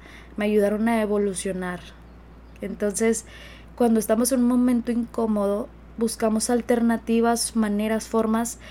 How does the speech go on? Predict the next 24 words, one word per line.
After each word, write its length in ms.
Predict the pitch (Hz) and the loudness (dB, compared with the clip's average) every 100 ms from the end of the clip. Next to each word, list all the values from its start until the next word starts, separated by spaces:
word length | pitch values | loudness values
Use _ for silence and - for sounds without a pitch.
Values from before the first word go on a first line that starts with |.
| - - | -20 -8
para 140 | - 214 | -4 -2
salir 380 | 202 202 214 | -2 0 0
de 180 | 220 233 | 2 2
esa 220 | 226 226 | 0 -2
zona 440 | 214 214 202 185 175 - - - | -4 -4 -4 -6 -12 -16 -20 -4
de 100 | 208 | -2
incomodidad. 680 | 208 190 190 185 185 185 - - - - - - - - - - - | -2 -4 -6 -4 -6 -6 -8 -16 -20 -20 -20 -20 -20 -20 -20 -18 -6
Entonces, 540 | 214 202 214 208 226 | -6 -2 -4 -2 2
está 280 | 240 - 226 | 2 2 2
bien, 480 | 220 226 254 269 214 - | 4 6 6 4 0 -4
está 260 | 208 226 | -6 2
bien 220 | 226 240 247 | 6 6 4
evolucionar, 640 | 254 226 220 208 202 202 | 2 0 -2 -4 -4 -4
está 320 | 214 - 220 | -6 -2 0
bien 340 | 226 233 240 - - - - - - - | 2 2 0 -4 -16 -20 -20 -20 -20 -12
salir, 840 | - - - 233 226 233 254 233 240 - - | -2 -2 2 4 4 6 4 4 -4 -12 -8
expan-, 960 | 240 233 - - 233 220 220 220 226 226 - - - - - - - | -6 -6 -8 0 2 4 4 6 6 4 -4 -16 -18 -12 -10 -10 -6
esa 420 | - 247 - 262 | -2 -2 0 -2
palabra 600 | 254 240 233 233 233 240 | 2 4 4 4 2 0
de 100 | 226 | -2
tu 200 | 220 214 | -2 -6
zona 400 | - 233 220 226 | -4 -2 0 0
de 80 | 226 | 0
confort 480 | 214 180 180 175 | -4 -6 -6 -8